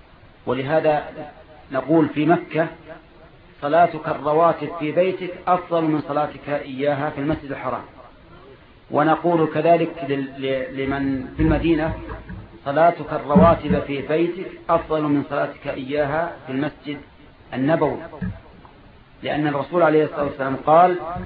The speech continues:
وهو في المدينة: "أفضل صلاة المرء في بيته إلا المكتوبة"، وكان صلى الله عليه وسلم يصلي النوافل في بيته.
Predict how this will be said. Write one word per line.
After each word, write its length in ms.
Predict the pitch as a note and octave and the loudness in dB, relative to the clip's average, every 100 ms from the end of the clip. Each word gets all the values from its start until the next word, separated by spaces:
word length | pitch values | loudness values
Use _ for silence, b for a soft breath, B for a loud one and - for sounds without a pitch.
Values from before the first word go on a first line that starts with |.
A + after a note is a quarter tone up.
| - | 2
وهو 280 | D#3 F3 F3 | 6 8 8
في 100 | E3 | 6
المدينة: 580 | D#3+ D3 D3+ D3 E3 - - - - - - - | 0 2 2 2 0 -4 -10 -16 -20 -20 -20 2
"أفضل 480 | E3+ E3 D3 D3+ D3 C#3+ | 2 2 2 2 2 2
صلاة 180 | D3 C3+ | 0 2
المرء 320 | C#3 D#3 D3 | 2 2 0
في 140 | C3 C#3 | -6 -2
بيته 320 | D#3 E3 D3 D3 | 0 0 -4 -4
إلا 180 | D#3+ D#3 | 2 2
المكتوبة"، 500 | C#3 - C#3+ A#2 - - - - - - - | 2 -2 -4 -4 -8 -14 -20 -20 -20 -18 -4
وكان 320 | C3 D#3+ D#3 | 0 2 2
صلى 200 | D3 D3 | 0 2
الله 160 | D3 D3 | 4 4
عليه 100 | - | 2
وسلم 540 | C#3+ C#3+ C#3+ C3 - - - - - | 0 2 4 2 0 -10 -14 -10 -8
يصلي 320 | B2+ D#3+ D3+ | -4 -2 2
النوافل 600 | C#3+ C#3 D#3 D3+ D3+ C#3 | 2 4 4 4 0 0
في 160 | D3 E3 | 4 6
بيته. 320 | D3+ - | 4 2